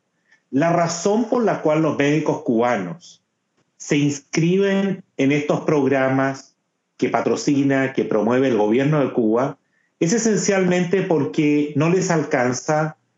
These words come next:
con el salario que ganan en Cuba para comer, ellos y para comer su familia.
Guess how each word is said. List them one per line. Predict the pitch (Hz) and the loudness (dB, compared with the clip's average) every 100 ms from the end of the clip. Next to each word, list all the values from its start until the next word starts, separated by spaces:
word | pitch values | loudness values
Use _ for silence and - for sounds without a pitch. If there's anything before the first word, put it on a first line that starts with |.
| _ - | _ -4
con | 127 | 0
el | 120 110 | 0 0
salario | - 113 131 165 | 0 2 2 2
que | 156 | 2
ganan | 127 143 151 | 2 2 0
en | 143 | 0
Cuba | 131 107 120 123 | 0 2 0 2
para | 139 135 | 0 0
comer, | 190 220 170 - - _ _ _ - | 0 0 -2 -4 -16 _ _ _ -4
ellos | 139 156 156 190 190 - - - | 0 0 2 0 -2 -6 -16 -6
y | 131 | -4
para | 135 127 120 | 0 0 0
comer | 127 135 | 2 0
su | 135 | 0
familia. | 143 156 175 117 95 | 0 2 2 2 -2